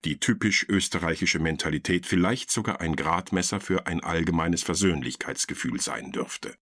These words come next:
In Wien grassiert bereits die Sehnsucht nach der jüngsten Vergangenheit,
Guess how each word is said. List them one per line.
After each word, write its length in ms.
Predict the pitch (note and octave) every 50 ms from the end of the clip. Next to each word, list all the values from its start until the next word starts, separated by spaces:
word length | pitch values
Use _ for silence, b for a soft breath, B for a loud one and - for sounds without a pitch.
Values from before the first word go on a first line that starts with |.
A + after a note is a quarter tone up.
| _ _ _ _ _ _ _ _ _ _ _ _ _ _ _ _ _ _ _ -
In 300 | A2+ G2 G2+ G2 F2+ E2
Wien 340 | G2+ C#3 D3 G2 C#2+ C2 B B B B B B
grassiert 500 | - F2 E2 - - - A#2 B2+ B2 -
bereits 380 | G#2+ F#2 F2+ F#2 G#2+ - - -
die 100 | E2+ D2+
Sehnsucht 680 | C#2 D2+ F2+ G2 G#2 A2 G#2 A2 G#2+ G2+ - - - G2
nach 160 | F#2+ F2+ -
der 100 | - D#2+
jüngsten 400 | E2+ G2 F#2+ F#2 - - - F2+
Vergangenheit, 720 | - F#2 F2+ F2 F#2+ F2 E2 C#2+ C2+ - D2 D2 C#2+ -